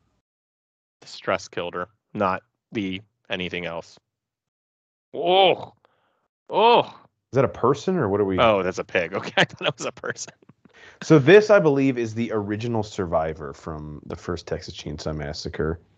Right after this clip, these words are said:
Speaker 1: It's like the
Speaker 2: Sally
Speaker 1: same actor?
Speaker 2: Sally Hardesty, Owen Fior. I'm not,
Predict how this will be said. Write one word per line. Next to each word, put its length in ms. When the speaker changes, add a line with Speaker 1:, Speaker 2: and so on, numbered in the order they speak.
Speaker 1:
It's 100
like 120
the 60
Speaker 2:
Sally 80
Speaker 1:
same 220
actor? 460
Speaker 2:
Sally 280
Hardesty, 720
Owen 420
Fior. 840
I'm 100
not, 120